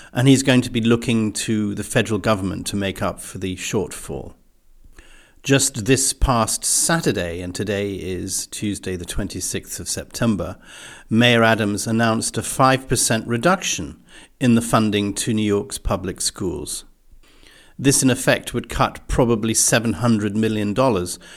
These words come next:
from the Department of Education's budget, and he's saying that it's all to do with the flood of asylum seekers coming into New York City.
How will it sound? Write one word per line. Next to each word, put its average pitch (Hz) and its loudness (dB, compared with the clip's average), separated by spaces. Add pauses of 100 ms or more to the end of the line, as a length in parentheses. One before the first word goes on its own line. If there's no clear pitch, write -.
(140)
from 110 0
the 98 0
Department 104 2
of 101 -2
Education's 104 -2
budget, 110 2 (440)
and 151 4
he's 180 6
saying 143 6
that 127 4
it's 135 -2
all 165 8
to 151 -2
do 120 4
with 110 0
the - -4
flood 123 2
of 113 -2
asylum 110 2
seekers 87 -4 (300)
coming 107 2
into 98 -2
New 104 2
York 92 -2
City. - -4